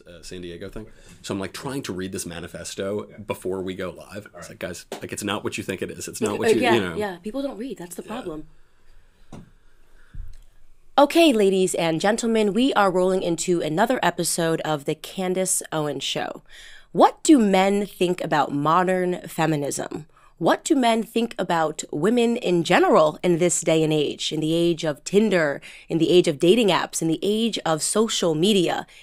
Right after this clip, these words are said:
Speaker 2: Here to discuss all things women with me is, of course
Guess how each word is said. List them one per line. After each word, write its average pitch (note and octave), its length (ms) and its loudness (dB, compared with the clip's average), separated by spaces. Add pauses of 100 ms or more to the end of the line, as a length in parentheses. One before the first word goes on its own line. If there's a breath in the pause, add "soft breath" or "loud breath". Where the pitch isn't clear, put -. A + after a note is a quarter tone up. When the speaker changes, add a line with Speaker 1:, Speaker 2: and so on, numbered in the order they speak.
Speaker 2:
Here C4+ 220 -2
to D#4 60 0
discuss - 560 -2 (140)
all A3 220 6
things E3 360 -2
women E3+ 240 2
with D3 160 -6
me C#3+ 240 -6 (120)
is, F3+ 160 2
of E3+ 100 -2
course - 640 0